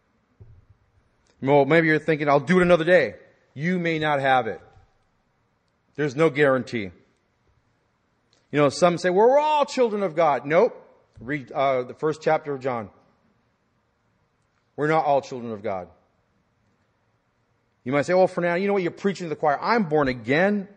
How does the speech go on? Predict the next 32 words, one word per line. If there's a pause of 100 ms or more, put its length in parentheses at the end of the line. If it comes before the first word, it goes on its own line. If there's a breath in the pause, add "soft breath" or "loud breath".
My
question
to
you
is,
are
you? (1200)
Are
you
born
again? (2500)
Again,
people
have
misused (340)
this
term. (1200)
You
know,
you
know,
for
example, (220)
Larry
Flint, (540)
the
publisher
of
the
pornographic
magazine
Hustler,